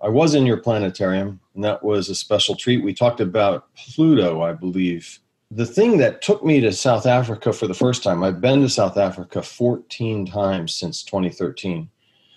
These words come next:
The thing that took me there was to begin to work with what was at the time your Department of Science and Technology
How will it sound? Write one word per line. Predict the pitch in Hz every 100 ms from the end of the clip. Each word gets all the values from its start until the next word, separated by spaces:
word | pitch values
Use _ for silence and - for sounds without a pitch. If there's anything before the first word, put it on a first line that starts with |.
| _ _ _
The | -
thing | - 170 170
that | 151
took | - - 131
me | 120
there | 107 98 95 95 - _ _ _
was | - 113 117 113 110 107
to | - 110
begin | 104 95 127 147 147
to | 135
work | 120 110 127 127 -
with | 117 110 104 -
what | 117 -
was | 104
at | 110 107
the | 95
time | - 127 123 110
your | 104
Department | 95 101 - 117 104 95
of |
Science | - 110 107 98 98
and |
Technology | - 101 92 101 113 104 87 82 85